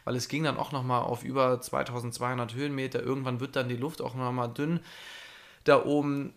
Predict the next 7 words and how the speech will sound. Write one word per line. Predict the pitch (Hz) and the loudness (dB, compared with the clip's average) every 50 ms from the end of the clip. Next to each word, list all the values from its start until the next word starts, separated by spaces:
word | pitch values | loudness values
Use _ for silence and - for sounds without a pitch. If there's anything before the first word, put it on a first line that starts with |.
| - _ _ _ _ | -16 _ _ _ _
Und | - 127 120 113 - | -4 -2 -2 0 0
das | 135 127 160 - - 147 | 0 0 0 -2 -2 -2
war | 139 127 | 0 0
schon | - - - 147 156 160 | 0 0 2 2 2 2
eine | 151 143 | 2 2
Quälerei. | - - 135 135 131 131 123 117 110 110 110 107 - - - _ _ _ - | 0 0 -2 2 4 4 4 4 4 0 0 0 -2 -6 -12 _ _ _ 0
Aber | 147 160 190 226 202 139 104 - - | 0 2 4 2 2 2 0 -4 -8